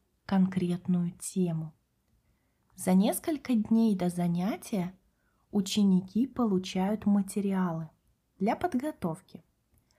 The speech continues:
Видео или подкаст, текст, новые слова и упражнения. Во время разговорного урока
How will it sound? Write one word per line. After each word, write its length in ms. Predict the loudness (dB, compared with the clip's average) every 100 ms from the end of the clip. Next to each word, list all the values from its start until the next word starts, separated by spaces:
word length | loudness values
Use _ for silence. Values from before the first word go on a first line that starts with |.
| _ _ _
Видео 500 | -2 0 2 2 0
или 300 | 0 0 0
подкаст, 800 | 0 -4 -6 -6 -4 -4 -8 -16 _ _ _ _ _ _ _
текст, 640 | -6 0 0 0 -8 -20 -20 _ _ _ _
новые 480 | 4 6 4 2 0
слова 720 | -2 -4 -4 0 0 0 -6 -10 _ _ _ _
и 180 | 0 0
упражнения. 1000 | -2 -2 0 2 4 4 4 -2 -10 -14 -20 _ _ _ _ _ _ _ _ _ _ -2
Во 160 | 0
время 520 | 2 2 4 4 2
разговорного 960 | 0 -4 -2 -2 0 0 2 0 0 -6
урока 680 | -6 -4 -2 -2 -2 -6 -8